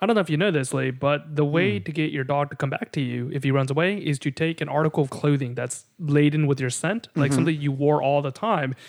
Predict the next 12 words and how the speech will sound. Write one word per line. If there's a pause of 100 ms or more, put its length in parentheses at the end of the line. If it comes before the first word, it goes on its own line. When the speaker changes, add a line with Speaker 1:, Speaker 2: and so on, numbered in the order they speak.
(240)
Speaker 1:
and
put
it
out
in
your
front
yard,
'cause
dog
scent
is,